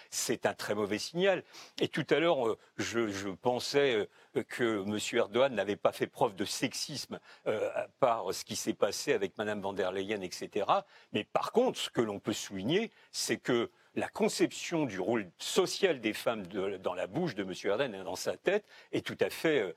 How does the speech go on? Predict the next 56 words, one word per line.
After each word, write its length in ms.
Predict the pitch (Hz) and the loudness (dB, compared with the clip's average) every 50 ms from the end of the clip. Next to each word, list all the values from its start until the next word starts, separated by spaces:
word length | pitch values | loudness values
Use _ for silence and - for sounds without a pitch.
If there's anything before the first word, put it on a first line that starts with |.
| _ _ | _ _
contestable. 720 | - - 117 - - 107 98 - - 233 240 214 139 120 - _ _ _ - | -4 -4 -2 0 0 -2 0 2 2 4 4 4 2 0 -12 _ _ _ 0
Et 80 | - | 0
il 120 | 139 113 98 | 0 2 0
faut 200 | - - 254 254 | 0 2 2 2
le 120 | 226 202 | 2 2
contester 520 | - - 104 90 - 95 90 - - 113 | 0 -2 -4 -2 -2 -2 -4 -2 -4 -4
parce 220 | 101 - 85 - - | -4 -4 -6 -10 -8
qu'il 160 | - 107 - | -8 -10 -8
considère 500 | - - 107 - - 110 98 135 156 - | -4 -6 -6 -4 -4 -2 0 0 0 0
que 120 | - 107 | -4 -6
les 120 | 98 95 95 | -4 -4 -4
femmes 260 | - - 135 127 110 | 0 0 0 0 0
en 80 | 95 - | -6 -10
Turquie, 460 | - 101 - _ - - 202 214 208 - - - - - | -10 -10 -10 _ -8 -4 -4 -4 -4 -6 -14 -18 -10 -6
en 80 | - 101 | -4 -4
fait, 320 | - - - 170 175 - _ _ - - | -4 0 2 2 2 0 _ _ -4 -2
euh, 160 | 104 98 95 | -2 -2 0
doivent 240 | 95 104 104 - - | 2 0 0 2 0
être 140 | 127 107 - | -4 -4 -4
considérées 800 | - - 107 - - 104 92 95 185 92 107 143 175 170 135 - - - _ _ - | -6 -6 -6 -6 -6 -8 -4 -2 -2 0 2 2 2 2 -2 -4 -10 -20 _ _ 0
comme 320 | - 123 110 107 104 90 | 2 2 2 2 -4 -2
des 240 | 87 104 98 95 - - | 0 0 0 0 -2 -4
mères 240 | 117 95 117 110 - | 0 2 2 2 2
de, 260 | 98 98 98 87 87 | 0 -2 -2 -2 -4
mères 280 | 92 95 104 - - - | -4 -4 -4 -4 -4 -4
au 80 | 107 92 | -6 -6
foyer 540 | - - - 98 95 92 120 156 170 170 - - - - | -4 -2 -2 -2 0 2 2 2 2 2 -2 -8 -8 -6
et 80 | 110 | -4
des 120 | 98 101 98 | 0 0 2
reproductrices. 800 | - 113 95 _ - 117 104 135 143 - - - 233 175 - | 2 0 -2 _ -4 -2 -2 -4 -6 -4 -4 -2 -2 -2 -4
Ça, 120 | - - 107 | -4 -4 -4
il 140 | 98 95 | -2 -2
l'a 100 | 95 95 | -2 -2
dit 180 | 92 98 113 117 | -2 -2 -2 -2
à 60 | 95 | -2
plusieurs 400 | - _ - 104 95 110 127 120 | -2 _ -10 -8 -4 -2 -2 0
reprises. 440 | - 170 170 _ - 240 233 190 143 - - - - - | 0 0 -2 _ -2 0 0 0 -2 -6 -8 -16 -8 -4
Il 120 | 104 104 107 | 0 0 2
a 60 | 113 | 2
même 180 | 117 120 110 | 2 0 0
déclaré 440 | 107 107 104 - 139 117 98 - 110 | 0 0 0 2 2 2 2 2 0
une 80 | 104 95 | -4 -4
fois 260 | - - - 170 185 | -6 -2 0 0 0
que 120 | - - | 0 -2
des 160 | 110 98 104 101 | -2 -2 -2 -2
femmes 240 | - - 147 135 | 0 -2 -2 -2
qui 140 | - - 107 | -2 -6 -4
n'avaient 200 | 101 98 98 101 | -4 -2 -2 -2
pas 160 | - - 127 | 0 0 -2
trois 280 | - _ - 113 98 95 | -2 _ -2 -4 -2 -2
enfants 280 | 101 101 - - 185 175 | -4 -6 -2 -4 -2 -2
n'étaient 240 | 131 104 - 101 | -2 -2 -2 -4
pas 160 | 87 - 139 107 | 0 2 0 2
des 120 | 101 101 | 0 -4
femmes 220 | - - 143 127 | 0 0 0 0
accomplies. 540 | 120 110 - - 160 147 - - 202 196 156 | 0 -4 -2 -4 -6 -6 -4 -6 -6 -6 -6